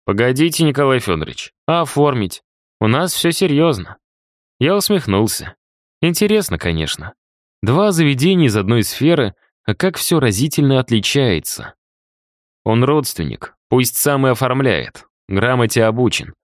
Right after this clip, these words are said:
указал я на Илариона. "И Сильвестр Александрович, ему бы пропуск сделать, чтобы мог навещать". "Конечно, раз родственник", пожал плечами тот, будто я сморозил чушь.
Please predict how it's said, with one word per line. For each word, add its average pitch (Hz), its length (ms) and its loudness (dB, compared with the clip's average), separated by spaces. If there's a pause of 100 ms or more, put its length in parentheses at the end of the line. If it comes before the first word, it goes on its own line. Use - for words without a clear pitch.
(280)
указал 95 440 2
я 85 200 0
на 87 160 2
Илариона. 90 580 0 (560)
"И 123 160 4
Сильвестр 139 480 0
Александрович, 95 640 -4 (420)
ему 160 320 2
бы 170 160 2
пропуск 104 480 -2
сделать, 104 400 0
чтобы 87 340 0
мог 131 220 2
навещать". 127 600 0 (760)
"Конечно, 185 600 0
раз 180 200 0
родственник", 98 600 -4 (340)
пожал 107 260 0
плечами 107 460 0
тот, 135 240 0
будто 98 320 -2
я 101 140 2
сморозил 107 520 2
чушь. - 380 -8